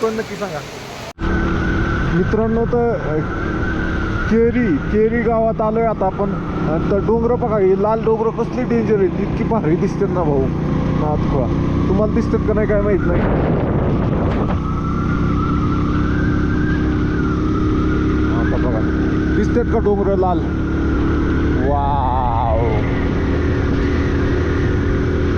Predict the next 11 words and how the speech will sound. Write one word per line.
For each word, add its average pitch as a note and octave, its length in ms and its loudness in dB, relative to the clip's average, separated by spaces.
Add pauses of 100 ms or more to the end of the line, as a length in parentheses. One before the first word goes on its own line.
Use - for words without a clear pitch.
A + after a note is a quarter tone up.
(220)
रोड G#3 220 2
एकदम, A3 460 0
अ, G#3 240 2
चकाट G#3 480 0
आहे, G3 540 2
काय F#3 340 0
अडचण F#3 340 0
नाहीये. G3 320 2 (1200)
तर, D3+ 160 2 (500)
अ, - 20 0 (1500)
चला, D3+ 540 0